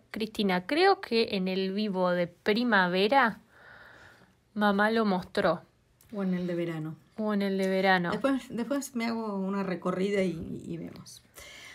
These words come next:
Speaker 2: Bueno, las uvas le doy una primer mano así, bien, bien, bien transparente. ¿Qué hora es?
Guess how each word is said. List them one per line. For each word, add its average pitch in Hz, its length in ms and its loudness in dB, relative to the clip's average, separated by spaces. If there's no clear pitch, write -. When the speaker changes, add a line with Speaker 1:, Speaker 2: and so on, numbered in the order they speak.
Speaker 2:
Bueno, 196 300 2
las 285 240 2
uvas 427 320 6
le 262 140 4
doy 349 160 6
una 403 180 2
primer 269 320 2
mano 330 320 2
así, 247 300 -2
bien, 302 400 0
bien, 294 340 2
bien 294 300 0
transparente. 175 880 -2
¿Qué - 80 -6
hora 240 140 -2
es? - 280 -10